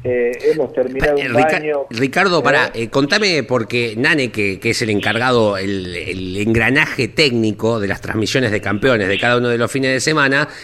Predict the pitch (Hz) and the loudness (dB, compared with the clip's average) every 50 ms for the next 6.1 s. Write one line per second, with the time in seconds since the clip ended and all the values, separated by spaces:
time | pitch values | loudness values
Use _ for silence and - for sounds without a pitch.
0 | - - 139 139 147 160 190 190 - - 202 170 147 135 127 127 117 - 123 123 | -6 0 2 4 4 4 4 2 0 -2 0 0 2 2 2 2 2 0 0 0
1 | 120 135 127 107 95 87 - 135 120 - - 151 147 147 139 127 - - 117 107 | 0 0 0 0 -2 -2 -2 -2 -2 -2 0 0 2 2 2 2 2 0 0 0
2 | 104 - 127 117 104 92 104 98 101 101 92 95 - 123 107 104 110 110 104 - | 0 0 -2 -2 0 -2 -2 -2 -2 -2 -2 -2 -2 -4 -2 -2 -2 -4 -2 -2
3 | 120 104 98 107 101 120 120 107 135 127 - 226 233 220 - - 160 143 - - | -4 -2 -2 -2 -2 -2 -2 -2 -2 -2 0 0 0 0 0 0 -2 0 0 0
4 | 110 92 87 85 - - 76 - - - - - - - 101 104 110 104 107 110 | 0 0 -2 -4 -8 -10 -12 -12 -14 -18 -20 -18 -10 -4 -2 -2 0 0 0 0
5 | 113 104 110 107 120 143 135 113 120 113 104 - 104 101 92 95 85 - - - | 0 0 0 0 0 0 0 0 0 -2 0 0 0 0 0 -2 -4 -4 -6 -10
6 | 80 73 | -12 -14